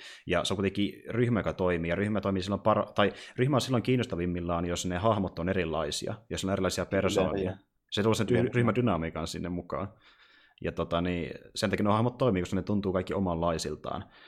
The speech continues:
Speaker 1: Mutta sit taas toisaalta, kun miettii tälleen, mitä nyt nykyään tapahtuu, kun, no, tota, me voin vaikka tästä jopa hypätä siihen itse asiassa tälle aasinsiltana, eli Avengers nelosen trailerihan tuli vähän aikaa sitten ulos.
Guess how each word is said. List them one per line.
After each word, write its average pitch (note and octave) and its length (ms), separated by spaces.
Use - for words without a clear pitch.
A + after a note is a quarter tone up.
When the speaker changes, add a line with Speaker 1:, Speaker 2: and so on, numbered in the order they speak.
Speaker 1:
Mutta F2+ 420
sit A#2+ 180
taas B2 180
toisaalta, G2+ 560
kun F#2 100
miettii F#2+ 260
tälleen, F#2 200
mitä G2 140
nyt A2+ 160
nykyään A#2 280
tapahtuu, E2 480
kun, F2 300
no, - 360
tota, C3+ 160
me E3 80
voin G3 80
vaikka G3 180
tästä E3+ 180
jopa C3 140
hypätä A#2+ 320
siihen E2+ 380
itse E2 140
asiassa - 160
tälle F#2 220
aasinsiltana, F2 540
eli E2+ 140
Avengers A2 320
nelosen F#2+ 260
trailerihan D#2+ 420
tuli D#2 200
vähän D#2 120
aikaa D2+ 200
sitten D#2+ 280
ulos. D2 500